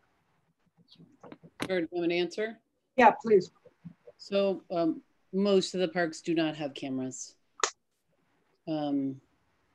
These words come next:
Speaker 1: and part of that is because of the service contracts it requires. You, you need somebody to be monitoring it. Um, when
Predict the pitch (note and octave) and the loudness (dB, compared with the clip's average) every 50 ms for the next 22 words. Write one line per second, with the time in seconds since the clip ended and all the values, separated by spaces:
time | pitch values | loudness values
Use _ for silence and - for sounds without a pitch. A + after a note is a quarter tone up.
0 | _ _ _ _ _ _ _ - - D#3 D#3 D3 D3 D3 C#3+ - - - - - | _ _ _ _ _ _ _ -8 -4 -4 -2 0 0 -2 -2 -6 -10 -10 -4 -2
1 | F3 E3 E3 D#3+ E3 D#3+ D#3 D#3+ D#3 - - D#3+ - - E3 D#3+ D#3 D#3 D#3+ D#3 | 0 0 2 2 2 2 2 2 0 -2 -6 -8 -4 -2 -2 -2 0 0 -2 -4
2 | C#3+ C#3+ D3+ D#3 D3 D3 C#3+ C#3 - - F3 D#3+ D3+ D#3+ D#3+ D#3+ - - D#3+ D#3 | -4 -4 -4 -2 0 0 -2 -2 -4 -4 -4 -2 -2 -4 -4 -6 -6 -6 -6 -4
3 | D3+ D3 - D3+ D3 D3 - - E3 D3+ E3 D#3+ - G#3+ G3+ G3 G3 G3 F#3+ F#3 | -4 -4 -6 -6 -6 -6 -8 -8 -8 -8 -8 -6 -2 0 4 4 4 4 4 2
4 | F3+ E3 - - - - F3 E3 D#3 D#3+ - E3 D#3 D#3 D3 C#3+ C#3+ - - D3+ | 0 -2 -6 -12 -12 -10 -6 -6 -6 -4 0 0 2 2 2 0 -2 -2 -2 -2
5 | D3 C#3+ D3 C3+ C#3 - - D#3+ D3 C#3 C#3+ D#3+ E3+ E3+ F3 E3+ D#3+ E3+ E3+ E3 | 0 0 -2 -4 -6 -4 -4 -2 0 2 2 2 2 2 2 0 0 0 2 4
6 | D#3+ D#3+ D#3+ D#3+ D#3+ D#3+ - - - - - _ _ - - - - D#4 - - | 6 6 6 6 6 4 0 -6 -14 -20 -20 _ _ -20 -18 -12 -8 -6 -4 -2
7 | D3 C#3+ C#3+ C#3+ - _ _ _ _ _ _ _ _ _ _ _ _ _ - - | 0 0 -2 -2 -6 _ _ _ _ _ _ _ _ _ _ _ _ _ -8 -2
8 | F#3 E3 D#3+ D#3+ D#3+ D#3 D#3+ D#3+ | 2 6 6 8 8 6 4 2